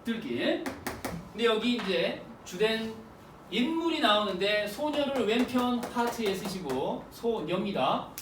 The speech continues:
그리고 오른편에 소년이라고 쓰겠습니다. 소년을 혐오합니다. 아, 김혜수의 유명한 대사가 요즘에 유행이 되고 있죠. 아, 소년을 혐오합니다. 왜 소년부 판사를 맡으셨나요?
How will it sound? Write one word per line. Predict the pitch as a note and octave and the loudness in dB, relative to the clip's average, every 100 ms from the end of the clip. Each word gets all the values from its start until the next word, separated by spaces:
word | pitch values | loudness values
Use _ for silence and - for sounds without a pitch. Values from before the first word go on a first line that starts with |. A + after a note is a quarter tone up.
| - - - | -14 -18 -8
그리고 | D3+ F#3 A#3 A#3 - - D3 | -2 2 4 4 0 -8 -4
오른편에 | G3 A3+ A3 G3 G#3 G#3+ - - - | -2 -2 0 2 2 0 -2 -8 -8
소년이라고 | - A3+ A3+ D3+ F#3 B3+ B3 F3+ F3 - | -4 -2 -2 -2 0 2 2 2 0 -2
쓰겠습니다. | D3 C#3+ C3+ A2 G#2+ E3+ - - - - | -6 -8 -8 -6 -2 0 -2 -6 -18 -18
소년을 | - - - D3 C#3+ B2+ G2+ G2 | -14 -12 -6 -4 -2 -2 -4 -10
혐오합니다. | - - C3+ C3+ B2+ A2 G#2+ F2 - - - | -14 -10 -6 -4 -4 -4 -6 -12 -16 -20 -14
아, | C3 | -12
김혜수의 | - F#3 G3 F#3+ D3+ | -6 -4 -4 -2 -2
유명한 | E3 F3+ E3 | 0 0 0
대사가 | D3+ C#3+ A2 G#2+ C3 | -2 -6 -6 -6 -6
요즘에 | D3+ C#3+ A#2 D3+ - - - | -6 -6 -4 -4 -6 -10 -12
유행이 | C3+ D3 F3 E3 C#3 A#2 | -10 -4 -2 0 -2 -2
되고 | E3+ D#3+ | -4 -2
있죠. | C3+ A#2+ G2+ - - - | -2 -4 -10 -12 -14 -10
아, | C3 | -8
소년을 | - G3 F#3+ F3 F3 C#3 - - | -6 -4 -2 0 0 -2 -4 -10
혐오합니다. | - G#3 F#3 C#3+ A#2 - - - | -8 -4 -2 -2 -2 -8 -12 -8
왜 | C3 C#3 B2+ | -4 -4 -4
소년부 | A#2+ - F3+ F3 D3 C3 A2+ | -6 -4 -2 -2 -4 -4 -6
판사를 | G#2+ E3 D3+ C3 A#2+ | -6 -8 -6 -6 -6
맡으셨나요? | - - - A#2 B2 | -6 -8 -8 -6 -6